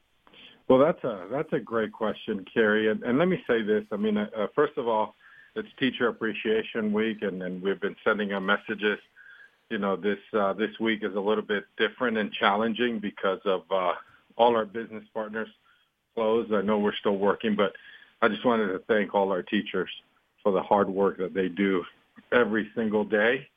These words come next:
and jump right in immediately to really transition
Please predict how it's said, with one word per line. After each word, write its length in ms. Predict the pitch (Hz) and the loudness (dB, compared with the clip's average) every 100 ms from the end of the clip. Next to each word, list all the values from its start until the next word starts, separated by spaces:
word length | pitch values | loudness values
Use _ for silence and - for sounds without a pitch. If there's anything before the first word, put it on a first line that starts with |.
| _ _ _ _ _ - | _ _ _ _ _ -4
and 240 | 117 104 - - | -2 -2 -6 -4
jump 320 | 123 117 107 | 0 0 2
right 280 | 113 113 110 | 2 2 2
in 300 | 107 107 113 - - | 2 0 -2 -8 -8
immediately 840 | 107 101 113 113 110 - 95 92 98 _ _ _ _ _ _ _ - | -2 0 0 0 -4 -6 -10 -10 -10 _ _ _ _ _ _ _ -4
to 80 | 120 | -2
really 640 | 101 123 120 113 101 98 _ _ _ _ _ _ _ _ _ | 2 2 2 -2 -8 -14 _ _ _ _ _ _ _ _ _
transition 580 | - 120 113 120 120 117 | -6 -4 -2 -4 -4 -6